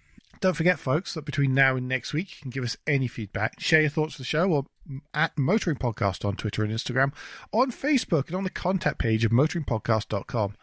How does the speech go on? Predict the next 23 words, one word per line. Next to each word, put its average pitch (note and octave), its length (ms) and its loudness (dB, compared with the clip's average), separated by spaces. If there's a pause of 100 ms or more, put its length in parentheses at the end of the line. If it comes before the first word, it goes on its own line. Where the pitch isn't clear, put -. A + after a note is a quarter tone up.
(540)
the C#3+ 120 -2
hub - 360 0
of C3 240 -4
all G2+ 200 -2
our A2 140 4
activities. G3+ 560 0 (200)
Don't D3 260 2
forget C3 440 -2 (100)
about G2+ 1000 0 (600)
the G2+ 460 6
Mission A2+ 340 4
Motorsport - 920 2
fundraiser C3+ 960 2 (540)
that's C3+ 260 -2
going C3 280 0
on A#2+ 220 2
at - 100 0
the A#2 60 -2
minute, C3 360 2 (380)
uh, A#2+ 220 4
and C3+ 160 -2 (240)
don't C3 160 -4
forget A2+ 320 -4